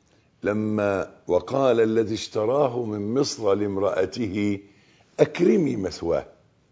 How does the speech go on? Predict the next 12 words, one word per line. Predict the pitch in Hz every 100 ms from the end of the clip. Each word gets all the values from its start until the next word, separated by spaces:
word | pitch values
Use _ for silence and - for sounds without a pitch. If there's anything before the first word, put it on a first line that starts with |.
| _ _ _ _ _
فهو | - 117 123
بيقول | 117 117 131
لها: | 151 147
"لا، | 143 170 - - 107 92 85 - - _ _ _ _ 104
يعني | 104 87 101 101
ده | 95 139 127 - - _ _ _ _ _ 101
رد | 139 123 127
جميل | 120 147 170 147 - - _ _ _
زوجك | 120 117 175 185 143 104 - - _ _ _ _ 143
اللي | 151 151
قال | 131 196 202 143
لك | 117 92 - -